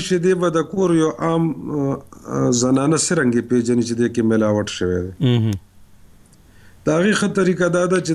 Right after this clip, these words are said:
Speaker 1: دا شیدې کله دي پخې کي او ویې
Speaker 2: مهم.
Speaker 1: خوټ کوي.
Speaker 2: مهم.
Speaker 1: نو چې کوم د زناورو اصلي شیدې وي،
Speaker 2: مهم.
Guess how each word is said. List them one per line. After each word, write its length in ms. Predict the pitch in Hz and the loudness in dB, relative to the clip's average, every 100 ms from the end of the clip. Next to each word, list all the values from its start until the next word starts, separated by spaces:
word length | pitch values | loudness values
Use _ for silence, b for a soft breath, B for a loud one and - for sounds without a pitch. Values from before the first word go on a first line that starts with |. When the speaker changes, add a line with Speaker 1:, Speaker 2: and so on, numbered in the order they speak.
| 160 | 0
Speaker 1:
دا 80 | 160 | 0
شیدې 340 | 160 156 170 170 | -2 0 0 2
کله 180 | 160 156 | 0 0
دي 340 | 147 160 165 - | 0 0 0 0
پخې 320 | 127 - 185 165 | -4 0 0 0
کي 160 | 127 110 - - | -2 -4 -6 -6
او 80 | 131 | 0
ویې 80 | 127 | 2
Speaker 2:
مهم. 160 | 117 | 2
Speaker 1:
خوټ 140 | 123 113 - | -2 -6 -2
کوي. 200 | 107 120 120 - | -2 -2 -6 -2
Speaker 2:
مهم. 260 | 123 117 107 - _ - - B B - - | 2 2 0 -6 _ -20 -20 B B -20 -4
Speaker 1:
نو 120 | 147 | -2
چې 140 | 147 165 165 | 0 -2 -2
کوم 220 | 190 190 175 | 2 2 4
د 60 | |
زناورو 560 | 165 160 160 165 190 190 156 | 2 2 2 2 2 2 0
اصلي 260 | 143 - 175 | -4 -2 -2
شیدې 320 | - 117 110 98 | 0 0 2 2
وي، 120 | 95 95 - | 0 -6 -4
Speaker 2:
مهم. 340 | 131 127 120 | 0 2 0